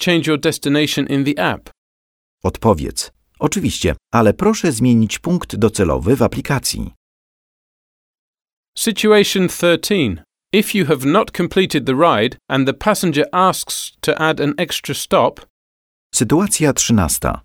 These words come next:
Speaker 2: Kiedy nie zakończyłeś przejazdu, a pasażer chce dodać dodatkowy przystanek i zapyta
Speaker 1: Can we go and pick up my friends first?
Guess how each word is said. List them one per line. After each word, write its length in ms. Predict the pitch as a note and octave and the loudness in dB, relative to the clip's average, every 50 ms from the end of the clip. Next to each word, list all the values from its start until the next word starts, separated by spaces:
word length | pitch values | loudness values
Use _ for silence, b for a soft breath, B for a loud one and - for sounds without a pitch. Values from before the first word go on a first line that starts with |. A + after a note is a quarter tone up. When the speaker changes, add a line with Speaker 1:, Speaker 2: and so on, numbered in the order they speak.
| _ _ - | _ _ 0
Speaker 2:
Kiedy 320 | - D#3+ C#3 C3 C#3+ C#3 | 0 0 4 4 4 4
nie 160 | C3 C3+ C3+ A#2+ | 6 4 4 4
zakończyłeś 680 | B2 A#2 - B2+ B2+ B2+ - G3+ F3+ D3+ A2+ - - | 2 2 2 0 0 2 2 2 4 4 2 0 -2
przejazdu, 720 | - - E2+ D#2+ D#2+ D2+ C#2+ C2 C2 C#2+ A2 D#3+ G#3+ A3 - | -2 -2 -2 0 0 0 -2 -2 -2 2 4 4 4 4 2
a 140 | - A#2+ A2+ | 0 -2 -2
pasażer 640 | - G2 F#2+ F#2 - F#3 F#3 C3+ F#2 F#2 F2 D#2 - - | 0 0 -2 0 0 -2 -2 0 2 0 0 0 -2 -8
chce 320 | - - - - G3+ F3 | -14 -10 -4 -2 -2 -2
dodać 440 | C3+ B2 C#3+ C#3 B2+ B2 A2+ - G2 | 2 2 2 4 4 2 0 0 -4
dodatkowy 600 | F#2 G2+ G2+ D#2+ F2 E2 - - E3+ D#3+ C#3 C3+ | 2 2 2 2 2 -2 0 0 0 0 0 0
przystanek 540 | - - - - - D#3+ D3+ C#3+ C3+ B2 - | -2 -2 -6 -2 -2 0 0 2 0 0 -2
i 60 | A#2 | 0
zapyta 420 | G2+ G#2 F#2 - D#2+ - - - - - _ _ _ _ _ _ _ _ _ _ _ _ _ _ _ _ _ _ _ _ _ _ _ _ | 0 0 0 0 -4 -4 -6 -8 -8 -14 _ _ _ _ _ _ _ _ _ _ _ _ _ _ _ _ _ _ _ _ _ _ _ _
Speaker 1:
Can 220 | - - B3+ B3+ B3 | -2 0 0 2 4
we 120 | A#3+ G#3+ | 2 2
go 240 | F3 F#3+ F3+ F3+ F3+ | 4 4 4 4 4
and 160 | F3 F3 E3 | 2 0 0
pick 220 | - G3 F3+ - F#3+ | 0 -2 0 2 0
up 180 | F3+ - E3+ | 0 0 2
my 140 | F3+ E3+ D#3 | 0 0 0
friends 460 | - - G#3 G#3 F#3+ C#3 C3 B2 - | 0 0 0 2 2 2 0 -2 -4
first? 560 | - - F#3 D3 A2+ C3 E3 - - - - | 0 2 2 4 4 2 0 -2 -6 -12 -18